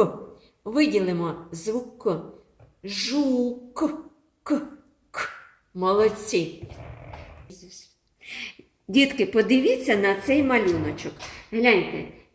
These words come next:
як у нас одна паличка є, і ось так, і ще перетинається, ще одна. Таким чином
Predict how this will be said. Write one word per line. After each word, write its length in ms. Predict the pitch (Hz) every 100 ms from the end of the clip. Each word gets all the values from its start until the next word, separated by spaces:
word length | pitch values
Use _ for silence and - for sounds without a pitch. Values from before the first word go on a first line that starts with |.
| -
як 520 | 185 196 220 208 208
у 40 |
нас 400 | 196 175 180 -
одна 640 | 220 254 208 175 156 147 151
паличка 540 | 185 196 214 233 - 254
є, 300 | 269 285 302 - - _ _ -
і 380 | 269 240 - -
ось 280 | 185 165 -
так, 540 | - 180 247 330 - - -
і 80 | 208
ще 260 | - 269
перетинається, 880 | 269 240 233 226 202 170 156 151 -
ще 300 | - - 247
одна. 340 | 165 160 156 156 _ _ _ _ _
Таким 540 | 214 214 214 233 202 190
чином 600 | - 196 277 349 185